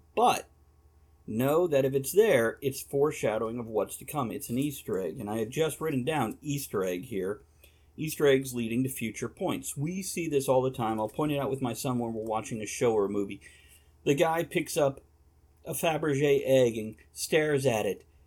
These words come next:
and comments on where he got it from and puts it down. Is that useless? Well, later, somebody's gonna steal that Fabergé egg, or it's gonna get knocked over. A Risky Business had this with a Fabergé egg,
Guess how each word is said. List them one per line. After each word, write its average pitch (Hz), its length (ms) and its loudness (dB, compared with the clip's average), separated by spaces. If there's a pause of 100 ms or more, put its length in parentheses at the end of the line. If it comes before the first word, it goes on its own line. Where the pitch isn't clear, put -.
and 127 140 -4
comments 156 560 0
on 123 240 0
where 127 120 2
he 131 80 2
got 123 300 2
it 113 140 -4
from 110 180 -2
and 107 140 -8
puts 139 240 2
it 120 80 -8
down. 110 400 -2 (640)
Is 127 100 -6
that 131 220 2
useless? 190 540 -2 (100)
Well, 160 200 0
later, 156 680 6
somebody's 143 420 0
gonna 131 200 -2
steal 139 380 2
that 120 240 0 (480)
Fabergé 123 580 2
egg, 117 280 0
or 127 140 2
it's 120 160 0
gonna 135 180 -2
get 135 220 -2
knocked 123 300 -2
over. 113 300 2
A 123 60 -2
Risky 160 360 -2
Business 139 540 -2
had 107 280 -2
this 104 180 -2
with 104 140 -4
a 110 60 -4
Fabergé 110 640 0
egg, 90 260 -6